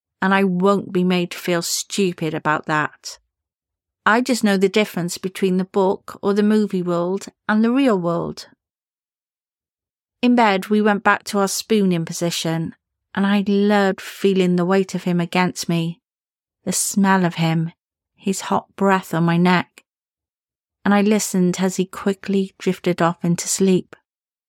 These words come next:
I thought, "This could be it. The podcast chapter of my life can end right at this moment,"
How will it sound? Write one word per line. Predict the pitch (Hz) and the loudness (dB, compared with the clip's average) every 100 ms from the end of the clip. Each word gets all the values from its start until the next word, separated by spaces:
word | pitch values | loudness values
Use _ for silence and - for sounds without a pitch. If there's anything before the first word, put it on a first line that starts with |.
| _ _ _ _ _ _ _ _ | _ _ _ _ _ _ _ _
I | 226 | -6
thought, | - 247 214 - - - _ _ _ _ _ _ _ _ - | 0 2 2 0 -8 -14 _ _ _ _ _ _ _ _ -2
"This | 233 196 - - | -2 -2 -10 -14
could | - 190 | -6 -2
be | 185 196 | 0 2
it. | 233 - - - - _ _ _ _ _ _ _ _ _ _ _ _ _ - | 2 -2 -6 -12 -12 _ _ _ _ _ _ _ _ _ _ _ _ _ -6
The | 208 | -6
podcast | - 220 214 240 226 - | 0 0 0 -2 0 -2
chapter | - 202 - | -2 -2 0
of | 196 | 2
my | 196 190 | 4 2
life | 196 196 185 - | 2 2 0 -4
can | - 190 | -2 0
end | 185 185 | 2 0
right | 175 185 196 196 202 - | -2 -6 0 0 0 -2
at | 165 | -2
this | 196 - | -2 0
moment," | 208 208 190 180 175 180 - | 0 2 2 0 -2 -6 -12